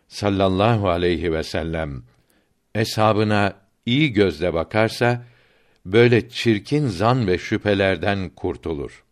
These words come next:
Sevmek için hüsnü zan etmek lazımdır. Peygamber aleyhisselamın sohbetine ve o sohbette bulunanlara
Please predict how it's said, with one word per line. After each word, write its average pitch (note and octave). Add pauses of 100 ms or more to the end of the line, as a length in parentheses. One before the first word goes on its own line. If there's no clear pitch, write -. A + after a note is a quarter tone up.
(1120)
Sevmek C3
için B2 (560)
hüsnü B2
zan G#2+
etmek D#2
lazımdır. C#2 (840)
Peygamber A#2
aleyhisselamın G2+
sohbetine D#2 (440)
ve F#2+ (240)
o C3
sohbette A2
bulunanlara F#2+